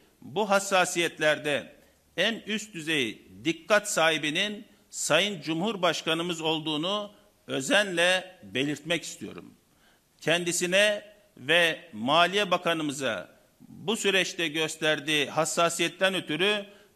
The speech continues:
teşekkürlerimi arz ediyorum. Ve bu süreçte çalışan sağlık personelimizin ek ödemelerinin üç aylık zaman diliminde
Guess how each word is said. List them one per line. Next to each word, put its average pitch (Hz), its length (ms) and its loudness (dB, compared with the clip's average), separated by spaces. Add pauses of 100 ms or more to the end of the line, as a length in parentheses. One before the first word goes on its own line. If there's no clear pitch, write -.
teşekkürlerimi 156 1080 -2 (260)
arz 143 260 2
ediyorum. 104 400 -6 (480)
Ve 175 420 2 (120)
bu 233 100 -2
süreçte 185 680 0 (320)
çalışan 190 500 0
sağlık 202 480 0
personelimizin 160 1080 -2 (380)
ek 226 260 0
ödemelerinin 165 1040 -2 (360)
üç 240 220 -4
aylık 175 340 2
zaman 160 540 0
diliminde 156 920 -2